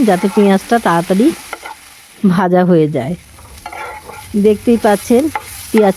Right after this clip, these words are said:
প্রায় ভাজা হয়ে গেছে। পেঁয়াজ ভাজা হয়ে গেছে, দিয়ে দিচ্ছি এক চামচ আদা রসুন বাটা, এক চামচ জিরে বাটা,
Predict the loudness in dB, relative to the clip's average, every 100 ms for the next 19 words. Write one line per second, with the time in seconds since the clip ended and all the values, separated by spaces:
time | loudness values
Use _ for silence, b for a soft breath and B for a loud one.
0 | 0 2 2 0 0 0 2 4 4 2
1 | 0 2 0 -2 -10 -18 -18 -16 -14 -14
2 | -16 -18 -18 -18 -20 -20 -16 -14 -16 -18
3 | -20 -20 -20 -20 -20 _ _ _ _ _
4 | _ _ _ _ _ _ _ _ _ -6
5 | -2 -2 -2 -2 -2 -2 0 0 -2 -4
6 | -2 -2 -4 -8 -20 -20 -18 -8 -6 -6
7 | -10 -6 -4 -4 -4 -6 -4 -4 -4 -4
8 | -6 -4 -4 -4 -4 -4 -4 -6 -16 -20
9 | -20 -20 -20 -20 -20 -20 -20 -20 -20 -20
10 | -20 -20 -20 -10 -8 -8 -6 -4 -4 -4
11 | -4 -2 -2 -2 -4